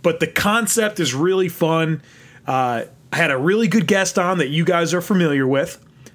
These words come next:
and I would just encourage you to not miss it. Hit the subscribe button and get ready for a really fun show on Wednesday. It's a longer one. It's over an hour, but it's worth it. So plan accordingly for your Wednesday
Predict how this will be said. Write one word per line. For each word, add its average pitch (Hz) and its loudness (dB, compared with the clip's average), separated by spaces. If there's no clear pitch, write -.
and 160 0
I 165 2
would 220 0
just 233 0
encourage 214 -2
you 208 0
to - -2
not 180 0
miss 143 -2
it. 95 -10
Hit 196 -2
the 214 -2
subscribe 175 -2
button 151 -4
and 139 -4
get 165 0
ready 156 0
for 143 -2
a 127 0
really 151 0
fun 147 -2
show 139 0
on 135 -4
Wednesday. 151 0
It's 160 0
a 190 0
longer 226 0
one. 156 0
It's - -2
over 226 2
an 247 0
hour, 151 0
but 147 -2
it's 143 -2
worth 170 0
it. 104 -8
So 135 0
plan 190 0
accordingly 170 0
for 151 -4
your 139 0
Wednesday 143 0